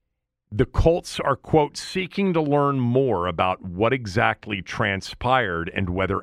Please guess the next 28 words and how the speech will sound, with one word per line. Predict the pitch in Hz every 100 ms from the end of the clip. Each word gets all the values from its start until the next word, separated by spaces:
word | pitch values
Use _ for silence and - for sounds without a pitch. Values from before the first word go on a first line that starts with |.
| -
any | 113 110
tampering | 95 - - 185 180 110 76 65 -
occurred." | 82 - 73 58 65
So | - - 135 131
if | 156 -
you | 170 170
missed | 170 233 - -
this, | 104 62 - - - _ _ - - - - -
John | - 170 208
Keim | 208 160 143 143 120
wrote | 120
a | 127
story | - 107 98 95
over | 90
the | 98
weekend | 85 85 92 87
about | 78 82
Sam | - 95 87 95
Howell. | 131 185 87
Very | 151 320
positive | - - 113 127 120
story. | - 139 156
I |
mean, | 123 113
everybody's | 262 262 214 160
really, | 208 208 165
<laughs> |
I | 175